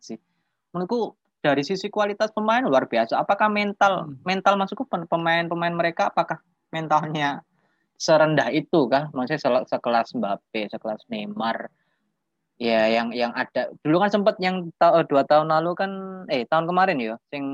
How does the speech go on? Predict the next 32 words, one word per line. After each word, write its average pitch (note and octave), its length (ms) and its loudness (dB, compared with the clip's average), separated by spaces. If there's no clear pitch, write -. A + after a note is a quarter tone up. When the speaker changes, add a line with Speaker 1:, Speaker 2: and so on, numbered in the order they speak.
Speaker 1:
masuk, C3+ 480 -8
Speaker 2:
Hmm, E3+ 240 -10
Speaker 1:
eh, B2 160 -6
Speaker 2:
hmm. - 40 -
Speaker 1:
final C3+ 300 -2
ya. A2+ 160 -2
Speaker 2:
Iya, D3 280 2
Speaker 1:
Eh, D3+ 280 0
Speaker 2:
lawan C#3 240 2
Speaker 1:
lawan, - 40 -
Speaker 2:
Bayern C3 200 0
Speaker 1:
lawan B2+ 240 2
Speaker 2:
ya. A#2+ 120 -6
Speaker 1:
Bayern A#2 240 -4
Munchen A2+ 360 -10
itu. G#2+ 160 -16
Menurutku D3 400 -6
Speaker 2:
Hmm. A3+ 80 0
Speaker 1:
ya C3+ 120 0
skuadnya E3+ 440 -4
ya C#3+ 120 -4
lumayan A2+ 720 -4
sih. G2 280 -14
Walaupun G#2 320 -2
lini B2+ 240 0
tengahnya A#2+ 400 0
ya A#2 160 -2
biasa-biasa G2+ 760 -10
aja. - 240 -20
Cuman D3 280 -4
kok - 120 -4
sampai C3+ 400 -4